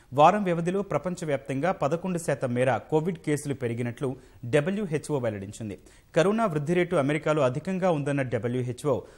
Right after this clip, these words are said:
అక్కడ అక్టోబర్ నుంచి కేసుల పెరుగుదల నమోదైందని పేర్కొంది.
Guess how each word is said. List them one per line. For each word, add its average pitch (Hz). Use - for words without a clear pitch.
అక్కడ 143
అక్టోబర్ 196
నుంచి 190
కేసుల 165
పెరుగుదల 151
నమోదైందని 143
పేర్కొంది. 98